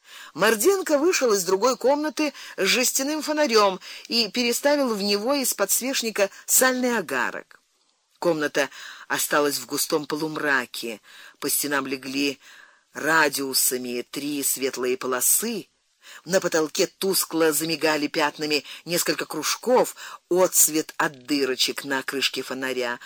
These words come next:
«Так-то лучше, безопаснее», заметил он. «А то, оборони бог, заронится как-нибудь искра, пожар случится, все погорим». «Что дрожишь-то? Или тебе в самом деле холодно?» обратился он к сыну.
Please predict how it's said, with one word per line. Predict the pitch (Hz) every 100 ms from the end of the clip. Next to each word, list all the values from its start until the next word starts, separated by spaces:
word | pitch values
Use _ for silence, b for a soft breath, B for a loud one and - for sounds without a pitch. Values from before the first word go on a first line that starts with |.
| B B _
«Так-то | - 196 - - 156
лучше, | 135 131 - -
безопаснее», | 247 277 202 - 131 127 - 139 135
заметил | 139 131 131 143 135
он. | 135 127 B B B -
«А | 233
то, | 233 233 208 B B
оборони | 185 196 196 196
бог, | 180 190 190 - - B B B
заронится | 165 208 202 208 180 - 175 165
как-нибудь | 160 165 175 170 170 -
искра, | 190 170 - 165 160 147 B B
пожар | 311 247 160 165 151
случится, | - 151 143 160 143 156
все | 139 - 320
погорим». | - 147 143 143 123 - _
«Что | _ - -
дрожишь-то? | 311 320 320 294 311 - - 135 104 B B B
Или | 247 247
тебе | 202 240 240
в |
самом | - 269 247
деле | 208 208
холодно?» | - 214 214 233 226 262 285 B B
обратился | 185 202 196 233 214
он | 233
к | 220
сыну. | - 226 214 214